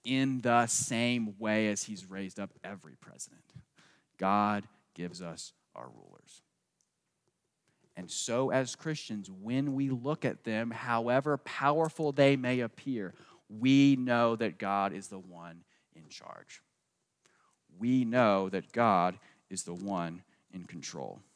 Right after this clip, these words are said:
So our hope is in God, right? What we don't say is,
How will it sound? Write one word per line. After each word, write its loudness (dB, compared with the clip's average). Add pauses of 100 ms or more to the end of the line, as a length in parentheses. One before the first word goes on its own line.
(1800)
So -2
our 6
hope -2
is -4
in -12
God, -6
right? 2 (260)
What -10
we -4
don't 0
say 4
is, 0